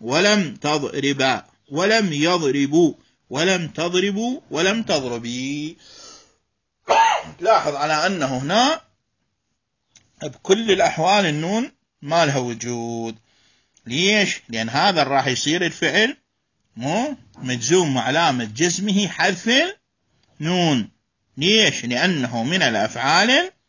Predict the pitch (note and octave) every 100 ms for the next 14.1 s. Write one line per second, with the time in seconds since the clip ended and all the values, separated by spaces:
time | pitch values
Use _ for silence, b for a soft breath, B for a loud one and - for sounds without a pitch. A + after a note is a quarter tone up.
0 | _ _ _ _ - C3 B2+ - C3 C3+
1 | C#3 D3+ D#3+ C#3+ G#3 E3+ C#3 D#3+ D#3 A#2+
2 | B2+ A#2+ A#2 A#2 A#2 E3+ C3 A#2 A#2+ G2+
3 | - C#3+ E3+ C#3+ A#2 A2+ A2 D#3+ C#3 B2
4 | A#2 A2+ C3+ E3+ D3+ B2 C3+ B2 B2 A#2
5 | D3 G3+ C4 D#4+ - b b b b _
6 | C#3 - G3+ - - F#3 - D3 C3+ F3
7 | D#3 C#3+ C#3+ D3+ C#3 C3+ B2+ D3+ A#3 A3
8 | - - - - B B B B - D3+
9 | F#3 G#3+ F3+ F#3+ A#3+ A3 D#3+ G3+ F#3 F3+
10 | G#3+ A2+ A2+ C3+ C3+ C#3+ C#3+ B2+ A2 A#2
11 | C3+ D3+ D3+ D3 D3 - D#3 G3 E4+ -
12 | B B B - A#2 G2 B2+ C#3+ C#3+ C3+
13 | C3 C3 B2 C#3+ B2+ C3+ C#3 C3+ E3+ A3